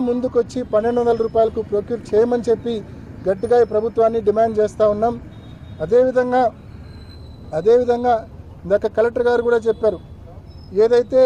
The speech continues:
కర్నూలు జిల్లాలో ఇప్పటికే ప్రభుత్వం ప్రకటించింది అయితే ఇంకా ఇవ్వలేదు, యాభై వేల రూపాయలు per హెక్టారు.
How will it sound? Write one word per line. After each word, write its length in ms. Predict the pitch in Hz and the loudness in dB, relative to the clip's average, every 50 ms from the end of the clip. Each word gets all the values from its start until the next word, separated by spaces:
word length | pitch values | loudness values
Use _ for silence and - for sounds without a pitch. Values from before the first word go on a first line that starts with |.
| 254 240 - - - - - - - - 202 | 4 4 2 -4 -16 -20 -20 -18 -8 -4 -4
కర్నూలు 340 | 208 233 240 247 247 233 226 | -2 -2 0 -2 -2 -2 -4
జిల్లాలో 360 | 240 240 240 233 233 240 233 226 220 | -6 0 2 2 2 4 2 0 0
ఇప్పటికే 340 | - 233 220 220 240 226 220 214 | -2 -4 -4 -2 -2 -4 -2 -2
ప్రభుత్వం 340 | 208 220 208 - 233 220 202 - | -4 -4 0 -2 -2 -2 -2 -4
ప్రకటించింది 680 | 196 185 220 214 254 247 240 226 - 247 247 240 247 233 | -4 -4 -4 -4 -6 -6 -6 -4 -6 -4 -2 2 2 2
అయితే 180 | 220 - 240 226 220 | 2 2 2 0 0
ఇంకా 160 | 214 220 220 196 202 | 2 2 4 4 4
ఇవ్వలేదు, 400 | 208 233 247 247 233 214 220 254 - - - - - - - - - - 175 180 | 4 4 6 6 4 4 2 -2 -6 -12 -20 -20 -20 -20 -20 -20 -10 -2 0 2
యాభై 280 | 202 214 220 226 220 220 | 2 2 2 2 2 2
వేల 140 | 226 240 247 233 247 | 2 2 2 0 -4
రూపాయలు 300 | 226 - 226 233 233 220 - | -2 0 2 2 2 0 0
per 100 | 220 214 208 202 | -2 -2 -2 -2
హెక్టారు. 360 | 208 196 - - 226 220 214 | -6 -6 0 0 2 2 2